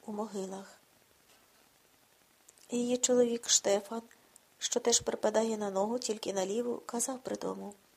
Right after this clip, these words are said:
«Дурна, та вона вже давно промокла наскрізь, але до золота.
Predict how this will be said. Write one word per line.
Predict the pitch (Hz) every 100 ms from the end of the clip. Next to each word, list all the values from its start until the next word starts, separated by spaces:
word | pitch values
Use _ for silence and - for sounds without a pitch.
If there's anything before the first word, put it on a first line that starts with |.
| _ _ _ _ _
«Дурна, | 226 277 285 233 226 254 226
та | 233 226
вона | 247 277
вже | 269
давно | 254 247 277
промокла | 269 262 262 262 247
наскрізь, | 247 254 254 - 202 190 - - - - - _ _
але | 226 233
до | 233 247
золота. | 262 277 226 - 190